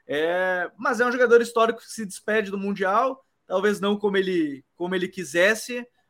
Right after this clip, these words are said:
mas, enfim, eu acho que é legal a gente falar um pouquinho sobre isso, porque, no final das contas, ele também teve uma das boas chances, né, que foi a única finalização mais perigosa, acho que o Bono fez uma boa defesa, além do chute do João Félix,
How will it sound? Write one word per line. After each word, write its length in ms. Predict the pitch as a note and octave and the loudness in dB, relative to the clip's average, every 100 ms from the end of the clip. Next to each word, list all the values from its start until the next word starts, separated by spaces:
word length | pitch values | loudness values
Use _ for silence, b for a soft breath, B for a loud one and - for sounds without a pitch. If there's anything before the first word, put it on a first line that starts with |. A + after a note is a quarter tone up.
| _ - | _ -14
mas, 580 | D#3 E3 E3+ E3 D#3 | -4 0 0 0 -2
enfim, 320 | G3 G3+ F#3+ D#3 | -6 -8 -8 -4
eu 80 | |
acho 160 | D3 D3+ | -4 -4
que 80 | F3 | -2
é 20 | |
legal 240 | E3 D#3+ | 0 0
a 60 | D#3+ | -2
gente 140 | D#3 | -8
falar 160 | D#3 D3 | -6 -6
um 80 | D3 | -8
pouquinho 260 | C#3+ D3 | -14 -18
sobre 280 | C#3+ D3 C#3 | -12 -8 -8
isso, 140 | C#3+ - | -10 -10
porque, 460 | D#3+ D#3+ E3 D#3+ - b _ | -12 -8 -6 -6 -8 b _
no 60 | F#3 | -8
final 300 | F#3+ A3 B3 | 2 4 6
das 180 | A#3+ - | 4 4
contas, 320 | G#3+ A#3 G3+ | 2 2 6
ele 160 | A3+ A3 | 4 6
também 260 | A3 A3 | 4 4
teve 160 | A3 G3+ | 0 0
uma 120 | A3 | -2
das 160 | G3+ F3+ | -2 0
boas 200 | G#3+ G#3+ | 0 0
chances, 300 | G#3+ G#3+ F3+ | -2 -4 -6
né, 160 | F3+ | -8
que 100 | F#3 | -6
foi 120 | F3 | -2
a 60 | F3 | 0
única 260 | F#3+ A3+ A3+ | 0 -6 -8
finalização 460 | A3+ F#3+ F#3+ G3 | -8 -6 -4 -4
mais 180 | G3 G3 | -2 -4
perigosa, 480 | - F#3 D3+ E3+ E3+ | -2 -2 2 2 0
acho 100 | D#3+ | -6
que 80 | D#3 | -8
o 40 | |
Bono 200 | D3 D#3+ | -4 -4
fez 360 | - E3 D#3 - _ _ _ | -4 -6 -6 -12 _ _ _
uma 160 | D3 C#3+ | -8 -6
boa 260 | B2 F#3 | 4 6
defesa, 380 | F#3 E3 F3+ F3+ | 6 2 -2 0
além 180 | E3 F#3+ | 0 0
do 80 | F3+ | -6
chute 260 | - - D#3+ | -12 -14 -10
do 80 | |
João 180 | D#3+ D#3+ | -6 -6
Félix, 500 | - D3+ F3+ F#3 - | -2 0 0 -4 -18